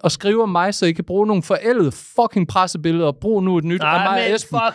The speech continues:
Speaker 2: guds skyld.
Speaker 1: end at prøve at kigge på gældende lovgivning. Og jeg er ikke helt med på, hvorfor at argumentet altid skal være, fordi at jeg har viet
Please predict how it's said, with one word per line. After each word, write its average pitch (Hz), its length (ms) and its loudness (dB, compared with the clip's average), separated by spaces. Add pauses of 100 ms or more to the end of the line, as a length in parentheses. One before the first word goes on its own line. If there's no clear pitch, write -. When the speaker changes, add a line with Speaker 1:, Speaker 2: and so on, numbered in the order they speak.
(120)
Speaker 2:
guds 285 360 -4
skyld. - 220 -4 (140)
Speaker 1:
end 226 120 0
at 220 100 -2
prøve 254 400 0
at 226 100 -2
kigge - 320 -2
på 240 80 2
gældende 220 440 0
lovgivning. 214 600 0 (640)
Og 226 120 0
jeg 220 120 2
er 226 40 -4
ikke 320 200 -2
helt 302 180 0
med 226 260 2
på, 226 320 -2
hvorfor 220 260 0
at 196 80 2
argumentet 214 460 0
altid 220 320 -2
skal 196 180 -2
være, 214 200 0
fordi 220 260 -2
at 185 120 0
jeg 233 120 0
har 233 80 -2 (100)
viet 240 260 2